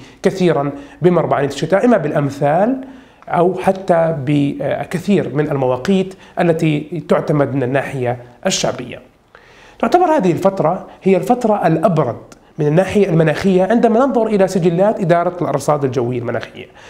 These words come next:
فنجد أننا نجد في هذا الفترة وفي هذه الفترة،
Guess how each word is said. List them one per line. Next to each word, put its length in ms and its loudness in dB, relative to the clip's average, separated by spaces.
فنجد 320 2
أننا 320 2
نجد 480 0
في 220 -4
هذا 460 0
الفترة 640 -2
وفي 200 -4
هذه 240 0
الفترة، 280 -4